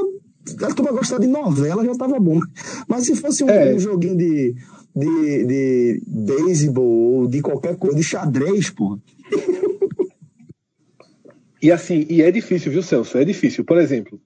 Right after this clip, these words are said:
Speaker 2: é, hoje aqui em, em Kazan, eu não tive tanto essa sensação, porque foi o seguinte: eu encontrei, como eu falei, o pai de, de Lucas e o irmão, eles tinham acabado de almoçar, eu já tinha almoçado também, encontrei eles e sentei no bar.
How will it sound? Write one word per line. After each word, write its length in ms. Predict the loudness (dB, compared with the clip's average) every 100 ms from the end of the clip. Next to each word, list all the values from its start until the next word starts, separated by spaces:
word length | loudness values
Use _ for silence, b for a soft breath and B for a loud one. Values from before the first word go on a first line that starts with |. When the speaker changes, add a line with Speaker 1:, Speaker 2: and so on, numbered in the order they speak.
| _ _ _ -2
Speaker 2:
é, 300 | 2 2 0 2
hoje 360 | 4 4 4
aqui 480 | 0 0 -2 -2 -2 -6
em, 420 | -8 -8 -10 -16 _ _ _ _ -10
em 80 | -2
Kazan, 540 | -2 -2 -2 -2 -2 -4 b b b b
eu 100 | 6
não 200 | 6 4
tive 260 | 2 0
tanto 220 | 0 0 0
essa 120 | -2
sensação, 540 | -4 -2 -2 0 -2
porque 220 | 0 0
foi 120 | 0 2
o 40 |
seguinte: 400 | 2 2 0 0
eu 140 | 2 4
encontrei, 520 | 2 4 8 8 8
como 200 | 2 0
eu 20 |
falei, 340 | 2 4 2 0
o 100 | -2
pai 180 | 2 2
de, 140 | 2
de 220 | 0 0
Lucas 400 | 0 0 0 0
e 40 | -2
o 80 |
irmão, 440 | -2 -2 0 0 -2 _ _ _ _ _ _ _ _ _ 4
eles 160 | 4 6
tinham 100 | 0
acabado 240 | 2 4
de 60 | 4
almoçar, 300 | 2 2 2
eu 40 |
já 100 | 2
tinha 300 | 0 0 0 0
almoçado 380 | -2 -2 -4 -2
também, 180 | -2
encontrei 260 | -2 0 0
eles 140 | 0
e 20 | -2
sentei 260 | -2 0
no 120 | 0
bar. 280 | 0 0 -4